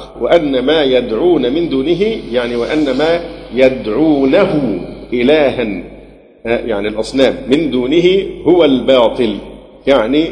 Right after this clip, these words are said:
لا ثبوت له ولا ثبوت لكونه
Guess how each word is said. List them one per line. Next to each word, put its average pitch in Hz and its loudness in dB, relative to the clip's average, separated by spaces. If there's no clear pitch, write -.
لا 143 4
ثبوت 139 -4
له 202 2
ولا 147 4
ثبوت 147 -2
لكونه 139 -2